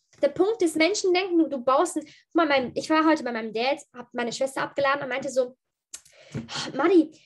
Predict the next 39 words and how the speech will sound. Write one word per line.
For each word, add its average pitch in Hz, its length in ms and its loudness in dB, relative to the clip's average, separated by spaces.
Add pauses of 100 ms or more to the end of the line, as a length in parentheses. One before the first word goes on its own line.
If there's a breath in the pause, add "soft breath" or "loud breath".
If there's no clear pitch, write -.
(180 soft breath)
warum 302 160 4
machst 339 160 2
du 349 60 2
eigentlich 302 120 0
deinen 240 160 0
German 226 340 -6
ten? 320 220 4
Weil 226 180 0
jeder 381 400 4
verdient 262 420 2
hier 226 180 -4
mehr 214 240 -2
Geld 403 400 2 (220 loud breath)
und 254 220 -6
alle 370 200 6
machen 254 320 0
mehr." 320 200 2
Ich 330 60 0
hab 320 100 -2
gesagt, 285 200 -4
"Guck 427 100 -2
mal, 539 140 2 (340)
guck - 100 -12
mal, 359 120 2
ich 349 60 2
hab 381 80 0
einen 370 100 2
YouTube-Channel. 233 640 -4 (320)
Willst 392 220 0
du 415 60 -4
di-, - 300 -8
dir 349 140 6
mit 330 140 0
mir 330 140 2
ein 339 120 4
Video 311 200 2
angucken?" 220 440 -10 (840 soft breath)
Wir 269 120 -2
saßen 415 440 0